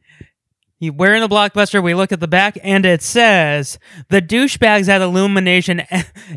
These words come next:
Animation piss on the grave of Doctor Theodore Geisel, <laughs> also known as Doctor Seuss. Those who rented this deserve to burn in hell."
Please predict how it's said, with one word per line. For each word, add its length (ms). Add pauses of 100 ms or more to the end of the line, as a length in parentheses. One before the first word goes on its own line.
(160)
Animation 720
piss 300
on 140
the 100
grave 340
of 160
Doctor 340
Theodore 460
Geisel, 480
<laughs> 80
also 320
known 220
as 120
Doctor 340
Seuss. 680 (360)
Those 280
who 80
rented 380
this 280
deserve 400
to 120
burn 260
in 120
hell." 440